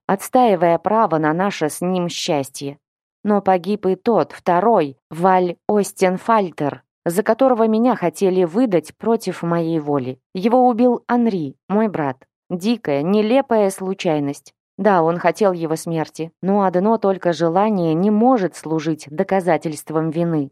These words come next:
Однако Остенфальтеры потребовали его крови, и если бы не связи Александра, Анри бы повесили. Тогда в качестве компенсации они потребовали моего ребенка.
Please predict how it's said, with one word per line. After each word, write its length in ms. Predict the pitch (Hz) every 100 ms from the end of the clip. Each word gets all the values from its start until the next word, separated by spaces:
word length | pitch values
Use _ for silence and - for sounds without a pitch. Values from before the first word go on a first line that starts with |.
| _
Однако 560 | - 220 269 269 247 226 -
Остенфальтеры 920 | 254 247 240 226 262 240 156 139 131 -
потребовали 580 | 180 - 202 185 196 202
его 300 | 185 190 208
крови, 480 | 233 233 185 135 _ -
и 80 | 180
если 360 | 175 185 175
бы 140 | 160 160
не 120 | 165
связи 400 | - 170 180 165
Александра, 760 | 156 156 - 180 190 151 139 - _
Анри 320 | - 160 160 160
бы 140 | 156
повесили. 760 | 156 156 196 180 151 135 143 _ _
Тогда 420 | 180 175 156 196
в 80 | 220
качестве 520 | - 156 175 165 160
компенсации 880 | 165 170 175 185 185 240 247 214 180
они 300 | 160 160 180
потребовали 640 | 180 180 180 180 202 208 220
моего 360 | 190 165 160
ребенка. 640 | 175 202 233 220 165 135